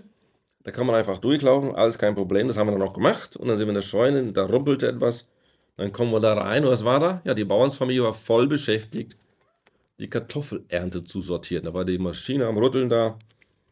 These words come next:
und, äh, dann hab ich, da war klar, der eine guckte so ein bisschen, so ein verkniffener Bauer, ne? Das war natürlich der Chef und den hab ich natürlich angesprochen, ne? Muss ich auch den richtigen erwischen.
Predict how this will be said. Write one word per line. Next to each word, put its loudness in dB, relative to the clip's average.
und, -2
äh, 0
dann -4
hab -2
ich, -8
da -8
war -2
klar, 0
der 0
eine 0
guckte -10
so -4
ein -2
bisschen, -4
so -10
ein -10
verkniffener -8
Bauer, 2
ne? -4
Das -12
war 0
natürlich -2
der 4
Chef 2
und -6
den 2
hab -2
ich 2
natürlich 0
angesprochen, -2
ne? -6
Muss -6
ich -2
auch 0
den 0
richtigen -2
erwischen. -6